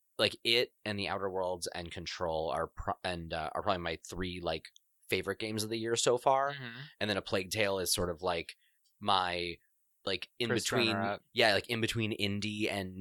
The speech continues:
Speaker 1: mainstream game, uh, 'cause it's, like, right in the middle. It's not quite like a Sayonara Wild, Sayonara Wild Hearts kind of indie.
Speaker 2: It's priced, though, as a regular
Speaker 1: But it's priced at fifty.
Speaker 2: triple A.
Speaker 1: It's,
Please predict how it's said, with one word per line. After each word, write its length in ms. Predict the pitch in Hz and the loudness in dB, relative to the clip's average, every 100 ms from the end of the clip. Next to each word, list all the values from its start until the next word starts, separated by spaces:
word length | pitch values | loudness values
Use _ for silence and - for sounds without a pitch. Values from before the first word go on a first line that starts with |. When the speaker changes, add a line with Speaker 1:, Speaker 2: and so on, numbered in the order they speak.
| 92 | -2
Speaker 1:
mainstream 720 | 95 92 95 - 101 98 95 | -2 -2 -2 0 -2 -4 -4
game, 500 | 98 98 98 98 95 | -4 -2 -6 -8 -6
uh, 460 | 90 87 82 82 85 | -2 0 -2 -6 -8
'cause 120 | - | -8
it's, 140 | 101 - | -6 -6
like, 140 | - | -2
right 120 | 131 | -2
in 60 | 147 | 0
the 60 | 101 | -2
middle. 360 | 87 87 80 | -2 -4 -4
It's 160 | 78 113 | -6 -4
not 160 | 110 - | -4 -2
quite 260 | 110 104 | 0 0
like 120 | 92 95 | -2 -2
a 40 | |
Sayonara 500 | - 92 90 87 87 | 0 0 -2 -4 -2
Wild, 300 | 82 82 80 - _ | -2 -2 -4 -10 _
Sayonara 560 | - 123 107 92 92 85 | 0 0 2 2 2 2
Wild 280 | 82 87 | 2 -2
Hearts 380 | - 92 - - | -4 -6 -4 -4
kind 200 | - 87 | -2 -4
of 100 | 76 - | -4 -8
indie. 360 | 87 90 104 110 | -10 -8 -8 -6
Speaker 2:
It's 300 | 120 - - | -6 -4 -6
priced, 640 | - - 123 147 226 - - | -8 6 8 8 6 -2 -2
though, 320 | - 101 101 101 | 2 4 2 0
as 180 | 95 | 0
a 100 | 110 | 0
regular 540 | 101 104 107 101 98 107 | 2 0 0 -2 -2 2
Speaker 1:
But 60 | 123 | 2
it's 80 | - | 4
priced 220 | 165 - | 2 2
at 120 | - | 0
fifty. 300 | 113 101 131 | -2 -2 -4
Speaker 2:
triple 220 | 143 113 | -4 -4
A. 100 | 110 - _ _ _ | -6 -10 _ _ _
Speaker 1:
It's, 460 | 98 110 - - | -2 0 0 -2